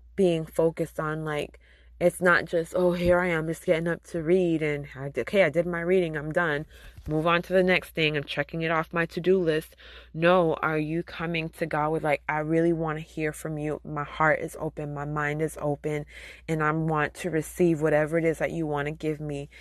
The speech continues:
and I'm going to take my time and I'm going to read. I'm not gonna rush through this." The quality, the quality of your time with God.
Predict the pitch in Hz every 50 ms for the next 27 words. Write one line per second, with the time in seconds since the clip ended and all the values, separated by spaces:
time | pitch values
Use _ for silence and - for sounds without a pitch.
0 | - - - - 156 156 147 143 147 151 - 156 156 147 147 - - 156 - -
1 | - - - - 147 151 143 147 - - - 175 170 165 165 165 160 156 - -
2 | - 147 143 147 147 143 160 151 139 - - - 143 143 147 147 147 143 147 147
3 | - - - 151 147 139 139 139 143 151 156 151 - - - - 156 151 143 143
4 | 139 151 - - - _ - - - - - - _ _ _ - 175 165 - -
5 | - - - - 151 147 156 160 165 165 165 165 160 156 151 147 147 139 - 82
6 | - - _ _ _ _ - - - 160 - - - - 170 156 165 160 156 156
7 | 156 160 139 123 156 151 139 147 143 139 139 - - - - 151 151 147 135 139
8 | - - - 156 151 - _ - 147 143 139 -